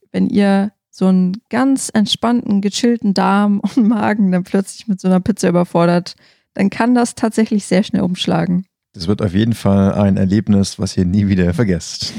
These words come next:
Speaker 1: Dann lasst euch gegebenenfalls die Pizza nochmal durch den Kopf gehen.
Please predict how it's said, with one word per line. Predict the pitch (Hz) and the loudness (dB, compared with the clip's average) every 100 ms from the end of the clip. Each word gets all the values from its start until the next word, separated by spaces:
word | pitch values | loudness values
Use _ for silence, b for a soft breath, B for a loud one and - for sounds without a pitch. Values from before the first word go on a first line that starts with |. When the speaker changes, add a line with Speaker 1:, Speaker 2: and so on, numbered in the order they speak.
| 202 | -6
Speaker 1:
Dann | 196 202 202 | 0 2 2
lasst | 208 226 - | 0 -2 -4
euch | 208 - | -6 -6
gegebenenfalls | 190 240 247 240 220 220 | -4 0 0 0 -2 -4
die | 214 | -8
Pizza | - 214 196 | -8 -4 -2
nochmal | 185 208 190 | 0 2 2
durch | 190 | 0
den | 220 | -4
Kopf | - - - | -10 -10 -6
gehen. | 180 170 170 165 | -4 -2 -2 -6